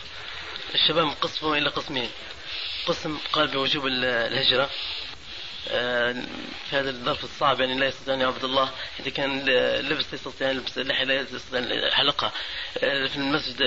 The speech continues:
محظور، بالذات حتى الوقوف أمام المسجد بعد الصلاة يعني ممنوع.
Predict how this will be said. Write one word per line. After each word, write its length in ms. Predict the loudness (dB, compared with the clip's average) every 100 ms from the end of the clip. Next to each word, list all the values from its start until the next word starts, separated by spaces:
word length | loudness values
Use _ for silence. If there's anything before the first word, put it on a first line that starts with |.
| 2
محظور، 560 | 0 2 0 2 0
بالذات 360 | 0 0 0 0
حتى 180 | 0 -2
الوقوف 340 | -2 0 4
أمام 160 | 4 4
المسجد 360 | 0 -4 2
بعد 140 | 4 4
الصلاة 420 | 2 4 4 2 -4 -8 -8 -10 -10 -6 -2
يعني 120 | 0
ممنوع. 420 | 2 4 4 2